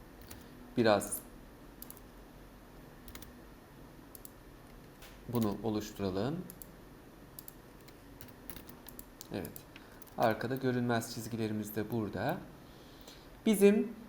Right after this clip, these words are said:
üst yüzeyde kestiğimiz bu nokta aşağıya bir şekilde devam edecek. Hangi açıyla devam edecek?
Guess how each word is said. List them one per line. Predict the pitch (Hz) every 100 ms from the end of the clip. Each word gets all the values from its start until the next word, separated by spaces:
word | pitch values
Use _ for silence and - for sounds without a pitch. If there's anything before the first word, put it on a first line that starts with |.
| - - - - - - - - 247
üst | 233 240 175
yüzeyde | 147 139 123 127 170 226 - - - - - - - - - - - - -
kestiğimiz | 180 180 208 196 185 165
bu | 208
nokta | 202 139 - 120 117 180 - - - - -
aşağıya | 214 208 175 151 208 202
bir | 208
şekilde | - 147 143 185
devam | 202 185 160 127
edecek. | 110 - 95 - -
Hangi | - 240 226 185
açıyla | 139 - 123 120
devam | 120 117 113
edecek? | 123 185 233 -